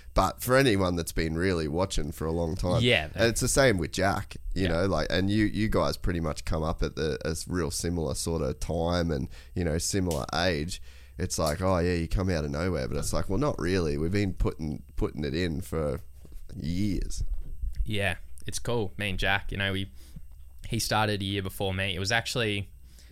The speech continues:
Speaker 2: um, I think once I bought my go-kart, he was racing at Lismore and we went down and watched him.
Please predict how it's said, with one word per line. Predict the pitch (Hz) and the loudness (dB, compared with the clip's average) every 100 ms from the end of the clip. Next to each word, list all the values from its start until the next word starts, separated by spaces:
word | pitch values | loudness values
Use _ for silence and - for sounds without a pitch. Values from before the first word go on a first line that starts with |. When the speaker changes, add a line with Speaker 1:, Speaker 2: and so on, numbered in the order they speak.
| - - - - - - | -20 -20 -20 -18 -16 -6
Speaker 2:
um, | 101 98 101 98 95 92 - - | -2 0 0 -2 -4 -6 -10 -10
I | |
think | - 175 180 | -8 -6 -6
once | 107 110 101 | -4 -2 0
I | 113 | 0
bought | 107 110 | 0 -2
my | 107 98 | -2 -2
go-kart, | 95 101 - 101 95 - - - - - - - - - - - - | 0 0 0 2 2 -2 -10 -14 -14 -18 -20 -20 -20 -20 -20 -14 -4
he | 110 | -2
was | 101 | 0
racing | 98 101 110 | 0 0 0
at | 90 | -2
Lismore | 98 101 101 85 87 | -2 0 0 -2 -4
and | 98 | -4
we | 95 | -2
went | 95 | 0
down | 101 98 | 0 0
and | 90 | -2
watched | 92 - - | -4 -4 -6
him. | 85 | -6